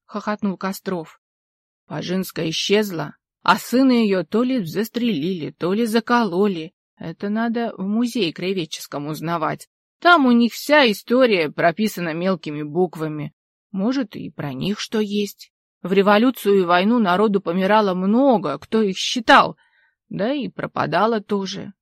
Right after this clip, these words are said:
А сейчас? Прутся в леса, ничего не боятся, ни лешего, ни призраков, ни зверя какого. «Вы серьёзно?» мотнул головой Кушнер. «Леший? Призрак?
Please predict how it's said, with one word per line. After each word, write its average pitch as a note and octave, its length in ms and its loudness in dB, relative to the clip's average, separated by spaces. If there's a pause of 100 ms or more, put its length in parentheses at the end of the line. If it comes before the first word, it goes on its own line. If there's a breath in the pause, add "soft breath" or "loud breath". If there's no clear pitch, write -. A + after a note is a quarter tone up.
(260)
А A#3+ 180 -2
сейчас? B3 640 -6 (460)
Прутся C#4 540 2
в A#3+ 40 -2
леса, B3 500 -2
ничего A3 520 -2
не E4 160 4
боятся, E4 800 4
ни E3+ 240 -4
лешего, A3+ 540 -2
ни G#3 180 2
призраков, G#3+ 580 2
ни A3+ 160 2
зверя C#4+ 460 4
какого. F3 680 0 (840)
«Вы E3+ 280 -10
серьёзно?» G3 880 -6 (320)
мотнул F3 380 -4
головой E3+ 400 -6
Кушнер. E3+ 600 -10 (500)
«Леший? F#3 720 -2 (240)
Призрак? G3+ 640 -2